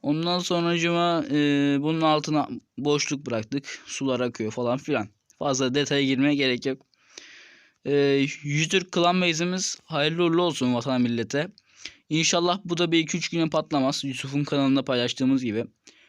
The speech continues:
Bu kanalda artık video atmaya, e, bayağı bir şey yapacağım. Bayağı bir video atacağım. Ondan sonra rehberlik serisi, nasıl P P kit kasarız, nasıl işte ne bileyim stash aranır, bulunur. O tarz şeyler işte arkadaşlar.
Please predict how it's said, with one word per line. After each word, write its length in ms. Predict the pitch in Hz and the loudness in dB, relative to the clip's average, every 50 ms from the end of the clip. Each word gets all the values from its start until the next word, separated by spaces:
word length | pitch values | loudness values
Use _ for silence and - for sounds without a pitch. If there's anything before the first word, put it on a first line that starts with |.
| _ _ _ | _ _ _
Bu 80 | 143 | -6
kanalda 360 | 143 - 156 156 156 156 156 156 | -2 0 2 2 4 4 4 2
artık 300 | 156 156 - 160 151 143 | 2 2 -2 -4 -2 -2
video 200 | 139 139 147 143 | 0 0 0 0
atmaya, 480 | 139 - 147 147 151 151 143 131 - 131 | 0 0 0 2 4 2 2 0 0 -2
e, 240 | 135 131 131 123 131 | 0 0 0 0 0
bayağı 260 | 143 139 135 131 127 | 2 2 2 2 2
bir 200 | 135 135 127 - - 151 - - - - - _ _ | 2 2 2 0 -4 -10 -16 -16 -20 -20 -20 _ _
şey 160 | - - 139 | -4 -2 -2
yapacağım. 360 | 123 113 - - 104 104 110 | -2 -2 -4 -8 -8 -4 -2
Bayağı 220 | 127 135 123 120 113 | 0 0 0 0 -2
bir 100 | 113 120 | -4 -4
video 220 | 120 113 123 110 | -4 -2 -2 -4
atacağım. 380 | 104 - - 120 117 123 156 - _ - - | -4 -4 -6 -4 -4 -6 -6 -10 _ -16 -6
Ondan 300 | - 127 123 123 123 123 | -2 0 2 2 2 0
sonra 340 | 123 - 127 120 120 120 117 110 - _ 135 | -2 -4 -4 -4 -4 -4 -6 -8 -10 _ -4
rehberlik 480 | 135 131 135 - 151 139 135 139 135 | -4 -4 -4 -4 -4 -2 -2 -2 -2
serisi, 420 | - - 135 123 123 120 - 120 123 | -2 -2 -2 -2 -2 -4 -2 -2 -2
nasıl 220 | 123 123 - 123 | -2 -2 -6 -6
P 200 | - 131 120 113 | -6 -4 -4 -4
P 140 | 113 120 113 | -6 -10 -12
kit 280 | - 127 - _ - - - _ - - _ _ _ _ | -12 -14 -16 _ -20 -20 -20 _ -20 -20 _ _ _ _
kasarız, 580 | - - 123 - - 123 104 104 107 - - | -8 -6 -4 -2 -2 -2 -2 -2 -6 -4 -4
nasıl 420 | 120 117 117 - - 127 120 117 - - - _ _ _ _ _ _ _ _ _ _ _ - - - - _ | -2 -2 -2 -2 -2 -4 -4 -4 -6 -8 -14 _ _ _ _ _ _ _ _ _ _ _ -20 -20 -20 -12 _
işte 340 | 120 117 - - - 117 120 | -2 -2 -2 -2 0 0 0
ne 140 | 123 113 | 0 0
bileyim 320 | 110 113 123 123 113 - - - | 0 -2 -2 -2 -4 -6 -10 -10
stash 440 | - - - - - 139 135 - - - | -8 -8 -6 -2 -2 0 0 0 -2 -2
aranır, 420 | 123 123 123 127 120 113 110 110 110 | -2 0 0 0 0 0 -2 -4 -4
bulunur. 540 | 104 110 117 117 110 107 107 110 107 - - _ _ _ - - - - - - _ _ _ _ | -4 -2 -2 0 0 0 0 -2 -4 -6 -12 _ _ _ -20 -20 -20 -20 -20 -20 _ _ _ _
O 160 | - 147 147 | -4 -4 -2
tarz 180 | - 160 147 143 | 0 0 0 0
şeyler 320 | - - 156 151 151 147 | 0 -2 0 0 0 0
işte 220 | 131 117 - - 107 | 0 -2 -2 -4 -4
arkadaşlar. 520 | 104 - - 107 107 - - 131 135 131 | -6 -4 -6 -6 -6 -4 -4 -4 -6 -6